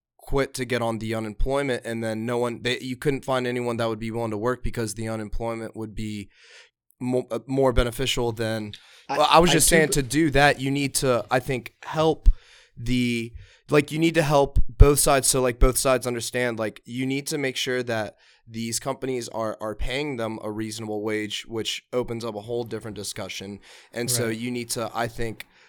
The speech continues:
Speaker 1: help them so that they can fund a reasonable wage, and then it's hard to get the work. So it's just, it's such a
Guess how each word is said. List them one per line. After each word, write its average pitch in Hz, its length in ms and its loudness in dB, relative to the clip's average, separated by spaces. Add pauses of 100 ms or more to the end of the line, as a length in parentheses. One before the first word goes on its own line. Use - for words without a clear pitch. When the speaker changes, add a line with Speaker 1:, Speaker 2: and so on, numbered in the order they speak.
Speaker 1:
help 127 280 -4
them 127 200 0
so 123 180 -4
that 117 180 -4
they 113 80 -4
can 113 200 -10
fund 120 320 -6
a 110 80 -6
reasonable 107 520 -8
wage, 113 420 -2
and 110 100 -8
then 110 120 -6
it's - 140 -10
hard 120 200 -2
to 120 60 -8
get 113 120 -8
the 107 100 -8
work. 110 280 -6
So 123 200 -2
it's 117 100 -4
just, - 320 -6
it's 117 140 -8
such 127 300 -4
a 113 240 -2